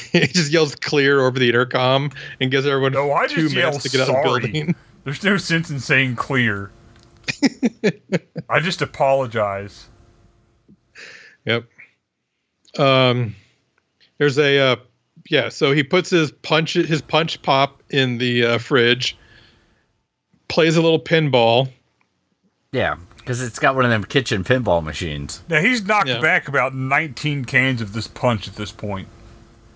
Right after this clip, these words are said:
Speaker 1: Yeah. It's like, "A shot of caffeine for your kisser," or something is what the, the can says.
Speaker 2: Yeah.
Speaker 3: Yeah. Delicious.
Speaker 1: Mm.
Speaker 2: I don't understand it.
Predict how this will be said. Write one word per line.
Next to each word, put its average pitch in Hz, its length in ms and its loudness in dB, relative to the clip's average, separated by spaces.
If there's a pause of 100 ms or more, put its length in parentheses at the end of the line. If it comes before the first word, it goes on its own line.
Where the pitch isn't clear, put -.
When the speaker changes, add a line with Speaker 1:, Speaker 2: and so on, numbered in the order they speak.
Speaker 1:
Yeah. 104 280 0 (1600)
It's 156 180 -2
like, 170 120 2
"A 156 80 2
shot 160 340 2
of 175 180 -4
caffeine 160 520 -2
for 165 140 -4
your 135 180 0
kisser," 165 480 -2
or 165 60 -2
something 175 340 0
is 175 140 -2
what 175 160 2
the, 170 100 -4 (160)
the 185 100 2
can 175 280 2
says. 175 420 2 (240)
Speaker 2:
Yeah. 311 80 -4 (1500)
Speaker 3:
Yeah. 98 260 2 (840)
Delicious. 101 680 0 (580)
Speaker 1:
Mm. 113 680 0 (200)
Speaker 2:
I 160 160 0
don't 196 160 2
understand 113 500 -6
it. 127 60 -20